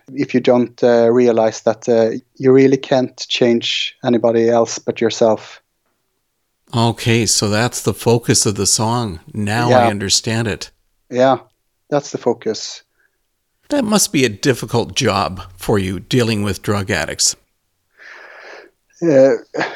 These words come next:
Speaker 1: yeah, it's, it's difficult. Still, it's, uh, it gives a lot to me as well. Uh,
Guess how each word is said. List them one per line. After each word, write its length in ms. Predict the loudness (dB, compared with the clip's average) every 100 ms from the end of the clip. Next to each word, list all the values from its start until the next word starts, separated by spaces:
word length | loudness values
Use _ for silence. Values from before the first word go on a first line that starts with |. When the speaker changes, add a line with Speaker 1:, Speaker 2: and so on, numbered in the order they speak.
| -16 -8
Speaker 1:
yeah, 240 | 2 4
it's, 220 | 4 2 -10
it's 200 | -8 0
difficult. 480 | 2 2 -2 -2
Still, 260 | -2 0 0
it's, 280 | 0 -2 -2
uh, 1040 | 2 4 4 2 2 0 0 -2 -4 -6 -12 _ _ _ _ _ _
it 180 | -6 -2
gives 280 | 0 0 0
a 40 |
lot 300 | 2 2 0 -20 -20 -20 _
to 120 | -6
me 140 | 0 0
as 160 | 0
well. 300 | 4 4 2 _ 0
Uh, 340 | 4 4 2